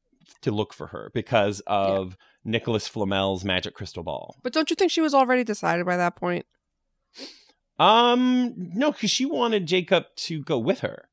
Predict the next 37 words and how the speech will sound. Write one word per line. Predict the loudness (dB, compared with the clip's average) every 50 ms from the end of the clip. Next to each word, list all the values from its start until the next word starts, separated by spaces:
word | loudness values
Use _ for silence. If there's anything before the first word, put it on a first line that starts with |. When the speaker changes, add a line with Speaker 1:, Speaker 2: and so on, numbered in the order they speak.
| _ _ _ _
Speaker 1:
and, | -2 0 2
like, | 2 0 0 -2
"Hey, | 0 4 4 6 6
look, | 6 4 2 2 2
let's, | 0 0 2 2
let's | 0 0 0 -2
listen | -6 -4 -2 -4 -4
to," | -4 0 2
I, | 4 4
Speaker 2:
Yeah. | 4 2 -2 -14 -20 -20 -14 -8
Speaker 1:
sure. | -2 0 2 4 4 6 8 8 8 8 8 6
And | 4 4 6
I, | 6 4 4 4 4
if | 4 4 4 2
she's | 0 0 0 2 2
under | 2 2 2 2 0
a | 0
spell, | -2 -2 -2 0 2 4 4 2 0 -2 -6 -10 _ _ _ _ _ _ -4
my | -2 0 2 2 2 4 2
opinion, | 2 2 2 2 2 2 2 2 2 2
like, | 2 0 0 0 -2 -4
like, | -2 -2 -2 0
some | 0 0 0
people, | 2 0 0 0
like, | 0 -2 -2 -2
there | -4 -4
was | -4 -4 -6 -8 -10
talk | -8 -4 -4 -4 -4 -6
about, | -8 -6 -6 -6 -6 -6
I | -6
know | -6 -4 -4 -4
we'll, | -4 -4 -6 -6 -6
we'll | -6 -6 -4
get | -4 -4
into | -4 -4 -6 -8
this | -12 -10 -6
later. | -6 -4 -4 -6 -8